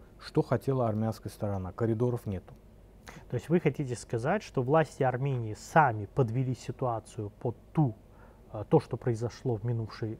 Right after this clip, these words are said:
Speaker 2: уикенд, а вот эта вся шумиха, это как бы, чтобы, как бы, ну, не знаю, отвести от себя какое-то внимание, сказать, «Это не мы», вот так далее, вот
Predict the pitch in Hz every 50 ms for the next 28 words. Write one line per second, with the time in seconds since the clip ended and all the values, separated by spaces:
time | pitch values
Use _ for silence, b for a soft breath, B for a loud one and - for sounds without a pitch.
0 | - - 120 113 131 131 - - 202 226 277 285 240 - B B B B B B
1 | - - 147 143 143 143 160 156 - 175 - 160 - - - 180 - - - -
2 | 165 170 190 247 285 262 - - 214 - - - - - 180 196 208 - 185 -
3 | - 180 165 151 147 147 135 - - 147 139 139 135 - - 147 139 135 135 139
4 | 139 131 131 139 147 156 160 151 147 135 - - 147 151 147 135 120 123 123 -
5 | - 131 117 - - - 156 143 131 123 - - - 117 113 131 127 120 - -
6 | - - - 123 113 - - 113 113 120 127 135 165 185 202 196 190 160 127 -
7 | - 127 - 131 127 131 131 131 131 139 156 175 185 185 180 170 147 135 127 -
8 | - 131 131 131 147 135 127 135 139